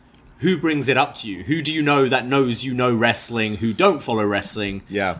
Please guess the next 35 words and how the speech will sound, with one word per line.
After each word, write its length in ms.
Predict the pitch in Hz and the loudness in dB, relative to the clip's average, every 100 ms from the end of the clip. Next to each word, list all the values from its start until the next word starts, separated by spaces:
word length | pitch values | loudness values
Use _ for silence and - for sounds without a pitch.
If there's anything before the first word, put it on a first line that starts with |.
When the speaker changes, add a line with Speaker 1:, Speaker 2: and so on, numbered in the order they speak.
| - | -2
Speaker 1:
And 180 | 127 131 | 0 4
I 120 | 127 | 2
had 180 | 127 120 | 2 -2
multiple 500 | 123 131 123 - 117 | 0 -2 -2 -6 -4
people 280 | 120 107 107 | -2 -2 -4
at 80 | 101 | 0
work 280 | 104 101 - | 2 0 -2
today 320 | 98 90 90 | -4 -4 -6
being 340 | 87 104 98 | -10 -6 -6
like, 180 | 90 82 | -6 -2
"Wow, 480 | 113 151 107 80 - - | 2 2 2 -2 -10 -8
big 200 | 113 113 | -8 -2
deal." 400 | 139 139 73 73 | 0 0 -4 -8
Like, 240 | 85 90 104 | -8 -6 -4
Speaker 2:
Yeah, 80 | 110 | 0
it 100 | 113 | 2
was 120 | 110 | 2
Speaker 1:
W 120 | 147 | 2
W 40 | 110 | 0
E 20 | |
Speaker 2:
in 60 | 107 | -4
Speaker 1:
to 60 | |
Netflix. 100 | 143 - | -4 0
Speaker 2:
every 320 | 160 143 151 | 2 2 2
Speaker 1:
That's 40 | 135 | 4
Speaker 2:
news 140 | 127 110 | 2 2
outlet 340 | 110 107 101 | 2 0 -2
today 200 | 104 101 | 0 0
Speaker 1:
huge. 80 | 98 | 2
Speaker 2:
was 120 | 92 | -2
covering 460 | - 98 95 95 87 | 0 0 0 -2 -2
this 140 | 82 | -8
thing. 240 | - 85 78 | -8 -10 -8
So 360 | - 90 85 | -6 -4 -4
very 500 | 82 107 107 98 92 | 0 2 4 2 0